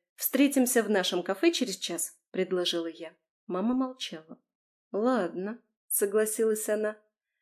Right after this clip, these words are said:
«До встречи. Мы как раз позавтракаем и тебя подождем». «Подождите», произнесла я обреченно. Если мама хотела со мной поговорить без свидетелей, это всегда было плохо.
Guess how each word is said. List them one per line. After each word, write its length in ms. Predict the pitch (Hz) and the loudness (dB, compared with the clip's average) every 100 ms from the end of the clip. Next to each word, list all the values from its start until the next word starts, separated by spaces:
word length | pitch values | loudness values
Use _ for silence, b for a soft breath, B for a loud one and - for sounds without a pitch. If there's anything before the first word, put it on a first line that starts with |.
| _ _ | _ _
«До 260 | 190 196 247 | -2 6 6
встречи. 680 | 339 - 185 170 - 190 190 _ _ | 6 -2 -6 -4 -6 -6 -8 _ _
Мы 280 | 214 226 226 | 0 4 4
как 260 | 226 214 | 4 2
раз 240 | 254 302 - | 4 2 4
позавтракаем 1000 | 208 196 190 208 247 320 294 294 269 254 | 4 4 4 2 2 -4 0 2 4 2
и 60 | |
тебя 300 | 240 196 170 | 2 0 0
подождем». 680 | - 156 170 160 170 165 170 _ _ _ _ | -2 -6 -6 -6 -10 -12 -16 _ _ _ _
«Подождите», 720 | 311 320 285 - 175 165 180 - _ _ | -4 -2 -2 -2 -4 -4 -12 -16 _ _
произнесла 580 | - 180 170 170 - 175 | -4 -2 0 -2 -2 -4
я 180 | 170 170 | -4 -6
обреченно. 640 | 170 170 - 170 165 - - _ _ _ _ _ _ _ | -6 -6 -6 -8 -10 -16 -18 _ _ _ _ _ _ _
Если 640 | 190 202 254 285 - 214 | 2 6 6 4 0 0
мама 460 | 196 190 226 214 165 | 0 0 0 0 -4
хотела 540 | - 156 - 226 233 | -6 -8 2 4 6
со 180 | 240 196 | 4 2
мной 220 | 202 214 | 4 2
поговорить 640 | 214 190 190 190 214 202 170 | 2 2 4 4 2 0 0
без 240 | 175 - | 0 0
свидетелей, 880 | 165 165 180 294 294 180 170 - - | -2 -2 0 0 0 -2 -2 -4 -2
это 280 | 262 269 247 | -2 2 0
всегда 720 | 247 - 202 196 165 220 233 | 0 0 0 0 -2 2 2
было 340 | 240 185 190 185 | 4 2 4 2
плохо. 520 | 170 160 - - | -2 -8 -8 -16